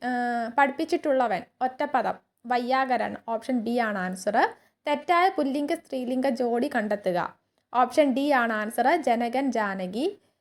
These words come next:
കൊന്നമരം എന്ന അർത്ഥം വരാത്ത പദം, ഓപ്ഷൻ ഡി ആണ് ആൻസർ, സൗവർണം. അവസാനിപ്പിക്കുക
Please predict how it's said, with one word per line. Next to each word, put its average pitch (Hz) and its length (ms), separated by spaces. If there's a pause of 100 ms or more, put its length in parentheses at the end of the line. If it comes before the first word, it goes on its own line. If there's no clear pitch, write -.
(220)
കൊന്നമരം 349 560 (100)
എന്ന 285 120 (120)
അർത്ഥം 262 360
വരാത്ത 269 420 (120)
പദം, 208 280 (840)
ഓപ്ഷൻ 262 400
ഡി 269 80 (140)
ആണ് 233 180
ആൻസർ, 214 260 (140)
സൗവർണം. 208 580 (420)
അവസാനിപ്പിക്കുക 330 760